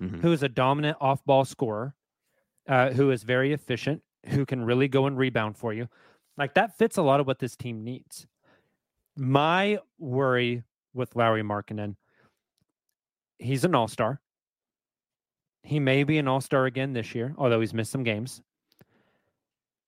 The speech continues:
Speaker 2: If you traded for him, my assumption is that Lauri is coming in. Is that Lauri? Lowry?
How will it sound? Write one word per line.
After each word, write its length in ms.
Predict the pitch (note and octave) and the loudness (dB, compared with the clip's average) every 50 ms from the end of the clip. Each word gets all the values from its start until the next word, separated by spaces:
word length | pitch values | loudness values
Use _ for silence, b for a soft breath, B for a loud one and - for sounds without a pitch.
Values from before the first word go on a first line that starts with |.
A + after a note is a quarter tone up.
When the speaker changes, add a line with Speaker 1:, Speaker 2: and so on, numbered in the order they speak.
| _ _ _ _ _ _ _ _ _ _ _ _ _ | _ _ _ _ _ _ _ _ _ _ _ _ _
Speaker 2:
If 200 | - D#3 C#3 - | 0 0 0 0
you 160 | C#3+ F3 A3+ G#3+ | 0 0 2 2
traded 420 | - - E3 D3+ E3+ G3 E3 B2 | 2 2 2 2 2 0 -2 -4
for 220 | - - A#2 G#2 | -4 -4 -4 -4
him, 280 | G2 G#2+ G#2+ G#2 G#2 G2 _ _ _ _ | -4 -6 -10 -10 -12 -14 _ _ _ _
my 220 | - B2+ B2+ D#3 G#3 | -2 0 2 2 2
assumption 460 | A3+ - - D#3 C#3 B2+ - - C#3 | 2 2 0 0 0 -2 -4 -4 -4
is 140 | C3 A#2+ - | -4 -2 0
that 200 | B2+ A2+ A2 A2 | -2 -2 -2 -2
Lauri 600 | A#2 A#2+ C#3 E3+ F3+ D#3+ C#3 B2 A#2 B2 C3+ - - | 0 4 4 6 6 4 4 2 0 -2 -6 -8 -8
is 180 | D#3 B2+ - | -8 -8 -6
coming 360 | - - C#3+ C3 B2 A#2+ A2+ | -6 -4 -2 0 0 2 2
in. 320 | A2+ A2 G#2+ G#2+ A2 A#2 - | 2 2 2 2 -2 -2 -2
Is 120 | D#3 C#3 B2 | 0 0 2
that 140 | C3 G#2+ | 0 0
Lauri? 500 | A#2+ B2 C3 C#3+ D#3+ F3 F#3 G3 G3 F3 - | 2 4 4 6 6 4 2 0 -2 -4 -4
Lowry? 560 | B2+ B2 B2+ D3 E3 E3+ F3 F3+ F3+ F3 E3 | -2 0 2 2 4 2 2 0 -2 -4 -6